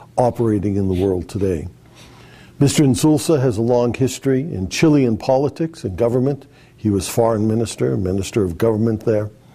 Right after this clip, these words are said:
And two and a half years ago, he took over the O A S as its leader, its secretary general, and has given that organization new impetus and a real focus on the question of democracy.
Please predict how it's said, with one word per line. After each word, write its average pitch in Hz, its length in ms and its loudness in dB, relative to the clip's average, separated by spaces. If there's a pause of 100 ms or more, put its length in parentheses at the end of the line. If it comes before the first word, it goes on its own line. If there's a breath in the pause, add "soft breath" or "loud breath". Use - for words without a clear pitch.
(680 loud breath)
And 135 120 2
two 208 120 4
and 196 100 4
a 170 40 4
half 160 180 2
years 147 240 2
ago, 120 300 2
he 113 420 -2 (180)
took 160 200 2
over 156 220 4
the 113 180 2
O 110 140 2
A 101 140 0
S 98 280 -4
as 104 160 -2
its 110 240 -4
leader, 92 340 2
its - 140 -10
secretary 117 500 0
general, 113 540 0 (720 loud breath)
and 131 120 4
has 139 160 2
given 185 340 4
that 127 200 4
organization 104 920 0
new 175 220 4
impetus 113 500 -2 (720 loud breath)
and 147 140 4
a 147 80 4
real 190 460 4
focus 160 500 0
on 120 140 2
the 110 60 0
question 127 460 -2
of 98 140 -2
democracy. 117 720 0